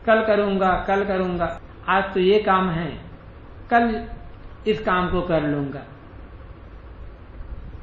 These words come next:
कल्याण के काम को कल कल पर टालता चला जाता है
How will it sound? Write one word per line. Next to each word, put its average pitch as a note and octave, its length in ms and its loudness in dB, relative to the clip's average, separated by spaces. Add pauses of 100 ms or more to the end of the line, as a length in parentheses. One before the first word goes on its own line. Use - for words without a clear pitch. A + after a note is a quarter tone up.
(140)
कल्याण F#3+ 440 4
के G3 140 0
काम F#3 380 2
को F3 140 0 (120)
कल F#3+ 240 4
कल F#3 220 0
पर E3 160 0
टालता D#3+ 420 -2
चला E3 260 2
जाता D#3+ 360 -2
है B2 280 -8